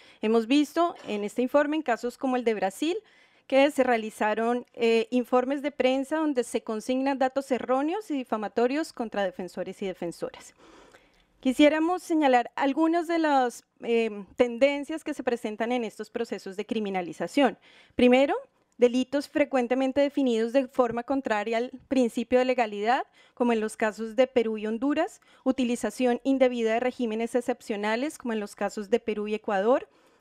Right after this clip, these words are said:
creación de pruebas falsas y testigos falsos, como en el caso de Honduras y México, y otras violaciones a la garantía del debido proceso, como casos de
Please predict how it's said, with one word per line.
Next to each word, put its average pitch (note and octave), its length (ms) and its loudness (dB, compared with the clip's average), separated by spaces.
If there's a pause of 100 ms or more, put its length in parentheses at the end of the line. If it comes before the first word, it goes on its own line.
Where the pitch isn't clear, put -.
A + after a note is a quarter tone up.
creación A#3+ 480 2
de A#3+ 80 0
pruebas B3 340 2
falsas A#3+ 400 0
y B3+ 80 -6
testigos A3 460 -2
falsos, A#3+ 420 2
como B3 140 -4
en A#3 80 0
el G#3+ 120 -2
caso G#3+ 280 -2
de A3+ 60 0
Honduras G#3 400 -2
y - 20 2
México, B3 460 0 (480)
y C4 80 6
otras B3+ 240 4
violaciones B3+ 760 2
a B3+ 60 -2
la C4 80 0
garantía A#3 440 -2
del A3 120 -4
debido A3 280 0
proceso, C4+ 500 0
como C#4+ 220 -2
casos A3 360 -4
de C4+ 220 2